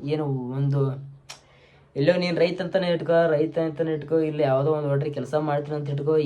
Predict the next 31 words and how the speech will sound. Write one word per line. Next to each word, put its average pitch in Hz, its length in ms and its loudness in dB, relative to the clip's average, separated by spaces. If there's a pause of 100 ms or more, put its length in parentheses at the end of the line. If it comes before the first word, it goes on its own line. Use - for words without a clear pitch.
(100)
ಎಲ್ಲೇ 143 260 2 (160)
ಇರ್ತೀನಿ, 170 400 -4
ಹೆಂಗ 147 160 -2 (100)
ಇರ್ತೀನಿ 170 220 -6
ಅಂತ 160 140 -4
ಇಟ್ಕೋ, 135 160 -2 (480)
ನೀನ್ 143 180 0 (100)
ಯಾ 123 140 -6 (240)
ನನ್ನ 151 240 -2
ಮಗನ್ 147 300 -2
ಕೂಡ 165 100 2 (160)
ಗುರ್ತಿಡಿಕಿಲ್ಲ. 135 480 -2 (680)
ನಿನ್ನ 151 240 0 (140)
ಗುರ್ತಿಡಿಯಲ್ದು 143 720 0 (100)
ಒಂದ 131 160 -4 (160)
ಒಂದ, 123 160 -6 (400)
ಒಂದು 143 240 -2
ಸೋಷಿಯಲ್ 147 400 -4
ಮೀಡಿಯಾದ 135 320 2
ಆಸಿ 151 180 -6 (560)
ನೀನು 156 220 2 (480)
ಎಷ್ಟು - 280 -10 (120)
ಜನರಿಗೆ 156 400 0 (120)
ಎಷ್ಟು - 220 -10 (120)
ಒಳ್ಳೆ 139 180 6 (120)
ಕೆಲಸ 143 200 -4 (160)
ಮಾಡ್ತಿ 151 260 -2
ಅನ್ನೋದು 151 300 -4
ಮಾತ್ರ. 156 200 -2 (340)
ಎರಡ್ 156 180 -2
ಸಾವಿರದ 139 280 2